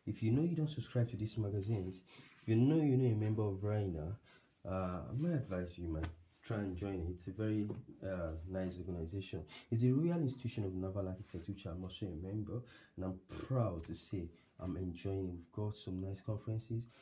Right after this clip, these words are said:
that have just passed, some are still coming, and I would like you to sign up, check them out.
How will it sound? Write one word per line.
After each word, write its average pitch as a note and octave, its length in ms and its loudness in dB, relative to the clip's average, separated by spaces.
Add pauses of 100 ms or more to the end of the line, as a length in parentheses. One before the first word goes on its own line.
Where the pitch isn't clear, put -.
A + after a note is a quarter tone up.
(240)
that G2 100 -2
have F#2 160 -2 (240)
just A2 300 0
passed, A2 260 0
some F#2 160 0
are F#2 60 -2
still G2+ 420 0
coming, C3+ 340 6 (300)
and A2 100 6
I C#3 120 6
would D3+ 220 4
like F#3 260 2
you B2+ 60 0
to G#2+ 100 -4
sign G#2 280 2
up, F#2 160 -2
check G2+ 220 -2
them F#2 180 0
out. E2+ 140 -6